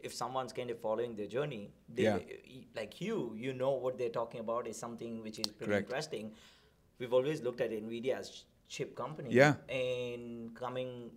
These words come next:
Speaker 1: you know,
Speaker 2: He never used the word chip
Speaker 1: Chip.
Speaker 2: in his entire
Speaker 1: In
Speaker 2: one-hour
Speaker 1: that
Speaker 2: discussion.
Speaker 1: Oh,
Speaker 2: Never,
Speaker 1: never.
Speaker 2: never, ever, not once.
Speaker 1: Oh my God,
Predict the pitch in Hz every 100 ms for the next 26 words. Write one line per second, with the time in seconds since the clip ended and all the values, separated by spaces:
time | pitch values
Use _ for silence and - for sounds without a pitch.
0 | - 117 113 170 151 151 165 190 196 190
1 | 151 175 180 180 175 220 220 156 170 156
2 | 170 147 156 180 165 160 160 156 151 151
3 | 131 - 98 78 156 185 202 196 190 175
4 | - 143 180 175 - 147 175 165 - 170
5 | 165 120 85 104 143 135 139 80 - -
6 | - _ _ - 123 147 110 92 - 95